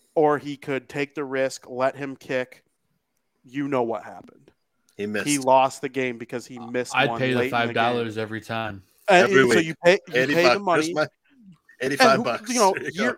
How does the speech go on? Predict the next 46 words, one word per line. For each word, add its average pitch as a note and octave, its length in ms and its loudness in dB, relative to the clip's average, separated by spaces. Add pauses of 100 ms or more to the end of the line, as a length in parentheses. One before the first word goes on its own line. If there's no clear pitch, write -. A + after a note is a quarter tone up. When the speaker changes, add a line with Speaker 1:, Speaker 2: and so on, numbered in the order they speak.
Speaker 1:
week A3+ 220 -6
after F#3 240 2
week, F3+ 220 -4
if C3+ 140 -6
people D#3+ 240 -6
pay C#3+ 240 -6
Speaker 2:
Ninety C#3 180 0
Speaker 1:
the B2+ 80 -4
Speaker 2:
bucks. A#2+ 80 -4
Speaker 1:
five C#3 240 2
dollars, C#3+ 460 0 (260)
it E3 120 2
adds D#3+ 320 0
up D#3 220 -2
and C3 120 -4
it B2 80 -8
goes C#3+ 260 -2
to C#3+ 80 -18
the C#3 80 -8
winner. A#2 420 -10
You B2+ 120 -14
know, A#2+ 120 -8
it's - 140 -10
fun, A2+ 400 -4
Speaker 2:
Yeah. G3 140 -6
Speaker 1:
right? - 160 0 (680)
But C#3 180 2
Speaker 2:
Ninety D3 260 2
bucks C#3+ 360 -2
for C3 80 -2
every C#3 160 0
player? C#3 420 -4
Shit. - 500 -10
Speaker 1:
Yeah. C3+ 300 -8 (260)
Speaker 2:
That's - 160 -8
an D3 60 2
Speaker 3:
In D3+ 40 10
the D#3 40 8
Speaker 2:
extra C3+ 200 2
Speaker 3:
playoffs, C3+ 40 -2
Speaker 2:
nine D3+ 200 4
hundred C#3 280 2
Speaker 3:
I'm B2+ 80 -2
Speaker 2:
bucks. - 680 -8
<laughs> B2+ 140 -12
Speaker 1:
Exactly. B2+ 680 -4